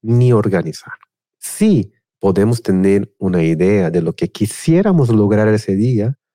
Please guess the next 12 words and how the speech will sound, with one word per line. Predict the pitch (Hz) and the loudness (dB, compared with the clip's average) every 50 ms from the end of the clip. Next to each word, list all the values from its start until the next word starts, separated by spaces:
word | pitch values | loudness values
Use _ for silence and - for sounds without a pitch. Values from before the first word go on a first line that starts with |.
| _ _ - | _ _ -2
podemos | - 104 101 113 120 139 147 135 117 | 0 0 2 2 2 2 2 2 2
mover | 113 104 101 95 92 92 117 147 170 165 | 2 2 2 2 2 2 2 2 2 2
algunas | 143 123 113 113 110 104 98 95 - - | 2 0 0 0 0 0 0 -2 -2 -2
horas | 104 104 104 104 107 110 - - | -2 0 0 0 0 -2 -4 -4
para | - 101 92 95 | -4 -2 -2 -2
buscar | 87 - 90 87 - - - - 101 101 98 101 - - | -2 -4 -6 -10 -10 -8 -4 -4 -2 -2 -4 -6 -6 -2
la | 98 90 87 | -2 0 0
mejor | 82 85 82 - - 90 87 82 | 0 -2 -2 -2 -2 -2 -2 -2
luz | 80 87 113 135 135 127 135 139 - - - _ _ _ _ _ _ _ _ _ _ _ _ _ _ _ - | 0 0 0 2 2 0 -2 -6 -8 -14 -20 _ _ _ _ _ _ _ _ _ _ _ _ _ _ _ -4
y | 147 147 | -4 -2
podemos | - 156 151 139 160 170 185 202 180 | 0 0 0 2 2 2 2 2 0
apoyarnos | 190 175 - - - 120 113 110 113 113 123 127 127 143 143 143 143 - _ | 0 -2 -4 -4 -2 0 2 2 2 2 2 0 0 0 0 0 -2 -4 _